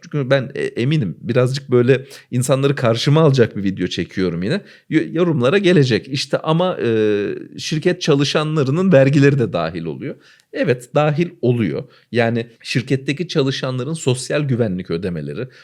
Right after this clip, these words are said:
onların maaşlarından doğan gelir vergileri de bu kırk bin euroya dahil edilebiliyor. Ama bu da sorunu çözmüyor. Yani personel çıkarır,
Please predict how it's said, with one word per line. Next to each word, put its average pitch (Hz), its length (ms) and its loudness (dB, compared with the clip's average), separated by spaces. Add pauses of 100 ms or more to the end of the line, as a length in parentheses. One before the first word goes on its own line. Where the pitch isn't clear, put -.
(120)
onların 147 360 2
maaşlarından 139 920 2
doğan 104 200 2
gelir 135 320 2
vergileri 113 460 -2
de 220 100 -4
bu 170 100 -6
kırk - 320 -6
bin 98 180 -6
euroya 107 320 -6 (320)
dahil 107 320 0 (340)
edilebiliyor. 104 640 -2 (280)
Ama 170 260 2
bu 196 80 2
da 254 100 2
sorunu 85 360 -6
çözmüyor. 69 440 -10
Yani 113 300 -2 (300)
personel 165 500 -4
çıkarır, 185 680 -6